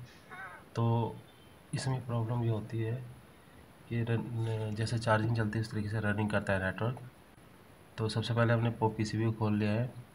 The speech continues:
तो ये दिक्कत होती है network आईसी की, जो डब्ल्यूटीआर आईसी होती है।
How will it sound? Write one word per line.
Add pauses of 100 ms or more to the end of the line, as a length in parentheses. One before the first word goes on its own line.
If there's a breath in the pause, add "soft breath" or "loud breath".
(380 loud breath)
तो
ये
दिक्कत
होती
है
network
आईसी
की,
जो
डब्ल्यूटीआर
आईसी
होती
है।